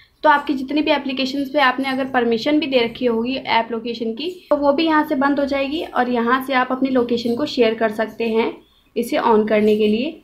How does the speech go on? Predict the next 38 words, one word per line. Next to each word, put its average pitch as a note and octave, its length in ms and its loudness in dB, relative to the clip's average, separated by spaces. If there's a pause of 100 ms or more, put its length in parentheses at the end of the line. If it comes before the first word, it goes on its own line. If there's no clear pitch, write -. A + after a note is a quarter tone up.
(160)
तो B3 60 4
यहाँ B3 220 6
पे D4 100 -2
मैंने D4+ 220 0
Find C4 320 0
My C#4+ 160 -2
Device A3+ 440 0 (100)
on A#3 220 0
कर A3+ 120 -2
रखा G#3 240 -6
है, A#3 180 -2
तो - 140 -8
आप - 400 0
इसको A#3+ 240 -2
भी B3+ 120 0
on A#3+ 240 2
कर A3+ 120 2
देंगे, A3+ 420 -2 (600)
इसको C4 280 2
भी C4+ 180 2
ऑफ A3+ 280 2
कर A#3+ 120 -2
देंगे A3+ 320 -4
और A#3+ 220 -2
यहाँ A3 220 0
पे A#3+ 120 -4
अपना A#3+ 180 -6 (100)
password A3 380 0
डाल F#3+ 220 -2
देंगे। G3 280 -4
यहाँ C4 320 -2
पे A3 120 -6
मैंने A#3 160 0
कोई C4 160 -6
password G3+ 380 -2
डाल G3+ 160 -2
रखा G3+ 260 -8
है A3+ 160 0